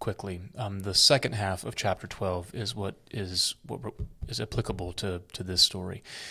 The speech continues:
The Lord said to Moses, 'Say to the people of Israel: If a woman conceives and bears a male child, then she shall be unclean seven days, as at the time of her menstruation. She shall be unclean.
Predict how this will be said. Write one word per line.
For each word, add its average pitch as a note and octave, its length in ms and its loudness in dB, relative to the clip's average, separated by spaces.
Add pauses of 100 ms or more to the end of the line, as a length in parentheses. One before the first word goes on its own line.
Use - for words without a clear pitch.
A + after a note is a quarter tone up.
(520)
The C3 100 8
Lord D3+ 220 6
said - 200 8
to C#3+ 80 4
Moses, G2 500 8
'Say D#3 260 10
to E3+ 140 0
the D#3+ 100 4
people A2 320 2
of F#2 80 0
Israel: F2 460 0 (100)
If B2+ 140 -2
a B2+ 40 2
woman C3 320 4
conceives F2+ 760 4
and G#2 180 -2
bears G#2 300 6
a B2 40 4
male A2 280 4
child, F2+ 520 0 (320)
then A#2+ 260 2
she B2 240 4
shall A2 200 4
be G#2+ 140 0
unclean G#2 500 0
seven F#2 280 4
days, F#2 540 6
as G2+ 300 2
at - 160 -2
the G#2+ 60 -2
time F#2+ 280 -2
of F#2 80 -6
her F#2+ 100 -2
menstruation. F2+ 720 -2 (480)
She - 220 -4
shall G2+ 220 4
be F#2 160 -2
unclean. F2+ 500 -4